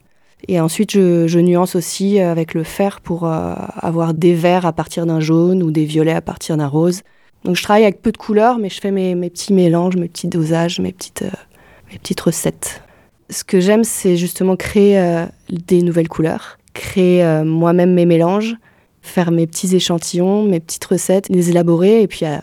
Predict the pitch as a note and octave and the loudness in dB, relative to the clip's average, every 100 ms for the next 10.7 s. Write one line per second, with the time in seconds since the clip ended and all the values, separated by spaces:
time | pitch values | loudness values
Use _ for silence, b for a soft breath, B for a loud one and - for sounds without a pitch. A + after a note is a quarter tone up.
0 | _ b b b b E3 F3 D#3 F#3 G3 | _ b b b b -2 0 2 4 4
1 | D3+ - G1+ - - - E3+ E3+ F3 F3+ | 2 -4 -10 -14 -16 -8 -4 0 0 2
2 | E3+ D#3+ D#3+ - F#3+ F3+ F3 F3 E3+ F3+ | 0 -2 -6 -4 0 2 2 0 0 0
3 | E3+ E3 D#3+ - E3+ F3+ - - b b | 0 -2 -4 -2 0 0 -4 -20 b b
4 | b b b - F#3+ F#3 F3 F3+ F3+ F3+ | b b b -10 -2 2 4 4 2 2
5 | F#3 A#3+ - _ _ _ _ - - F3 | 2 0 -8 _ _ _ _ -8 -2 0
6 | E3 E3 - D#3+ - - F3 D#3 - E3+ | 0 -2 -2 -2 -2 -2 0 0 0 0
7 | E3 D3 - _ b b b - E3 D#3+ | 2 0 -6 _ b b b -4 0 0
8 | D3 D#3+ D3 E3 F#3 D#3 D#3+ - _ _ | 0 0 2 4 4 2 -4 -12 _ _
9 | - F#3 F3+ E3 D#3+ F#3 F#3 E3 E3 F#3 | -8 -4 -2 -2 -2 -4 -2 -2 0 0
10 | A#3 A3 E3+ E3 F#3+ G#3+ | 2 0 -2 -2 0 0